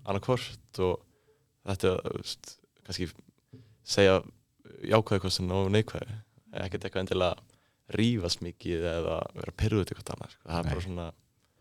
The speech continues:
Speaker 1: virðingin, sko, gegn, eh, svona ákvörðun þeirra og matvæli, sko. Það, þetta, það er náttúrulega truflar mann ekkert eitthvað svona, hvað, hvað þú borðar og þannig. Þannig,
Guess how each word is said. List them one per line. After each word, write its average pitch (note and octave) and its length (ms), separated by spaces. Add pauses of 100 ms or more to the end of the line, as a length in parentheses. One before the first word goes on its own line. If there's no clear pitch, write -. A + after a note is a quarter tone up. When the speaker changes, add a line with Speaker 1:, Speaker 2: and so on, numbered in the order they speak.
(720)
Speaker 1:
virðingin, G2 360
sko, - 420 (100)
gegn, G#2+ 220 (680)
eh, F2 320 (500)
svona F2+ 300 (680)
ákvörðun G#2 460 (440)
þeirra G2 300 (220)
og F#2 140
matvæli, - 380
sko. - 180
Það, G2 180
þetta, F#2+ 180
það G2 100
er F#2+ 80
náttúrulega F#2 320
truflar F#2+ 280
mann F2+ 140
ekkert F2+ 220
eitthvað F#2+ 220
svona, F2+ 160 (920)
hvað, F2 220
hvað G2 200
þú G#2 140
borðar E2+ 240
og F2+ 80
þannig. F#2 220
Þannig, F2+ 320